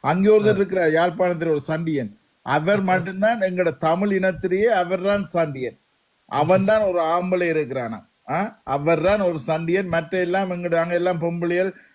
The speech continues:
அஹ், பாவாடை கட்டி கொண்டு திரியிறான் யாழ்ப்பாணத்துல.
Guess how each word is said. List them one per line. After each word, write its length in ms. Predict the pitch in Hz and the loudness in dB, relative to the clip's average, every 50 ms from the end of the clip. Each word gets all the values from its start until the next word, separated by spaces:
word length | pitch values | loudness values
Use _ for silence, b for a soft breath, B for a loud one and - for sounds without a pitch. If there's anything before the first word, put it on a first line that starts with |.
| b _ | b _
அஹ், 560 | - 160 165 165 160 160 160 160 156 156 151 135 | -2 0 2 2 2 2 0 0 0 -2 -2 -2
பாவாடை 380 | 147 180 165 165 170 165 165 | 0 2 2 2 2 2 2
கட்டி 200 | 165 160 151 151 | 0 0 -2 -4
கொண்டு 200 | 143 160 160 160 | -6 -6 -6 -2
திரியிறான் 400 | 147 151 151 151 147 143 139 127 | -2 -2 0 0 0 -2 -2 0
யாழ்ப்பாணத்துல. 600 | 135 135 135 127 113 127 123 120 113 104 117 107 | 0 0 0 -2 -2 -4 -6 -6 -6 -8 -10 -12